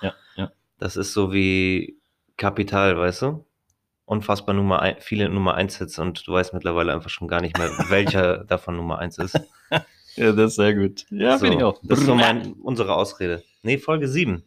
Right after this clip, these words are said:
Speaker 2: Ich habe ja in der letzten Folge angeteasert, Folge sieben wird lit. Ja.
Speaker 1: Ah, stimmt.
Speaker 2: Und
Speaker 1: Ja.
Speaker 2: meinte dann so, da erinnere ich mich gerade zurück, das ist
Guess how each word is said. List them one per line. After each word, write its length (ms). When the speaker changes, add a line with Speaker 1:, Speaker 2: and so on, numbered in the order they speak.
Speaker 2:
Ich 100
habe 120
ja 60
in 40
der 80
letzten 380
Folge 280
angeteasert, 640
Folge 220
sieben 240
wird 180
lit. 240
Ja. 200
Speaker 1:
Ah, 80
stimmt. 720
Speaker 2:
Und 120
Speaker 1:
Ja. 80
Speaker 2:
meinte 280
dann 220
so, 100
da 160
erinnere 220
ich 100
mich 140
gerade 240
zurück, 300
das 120
ist 220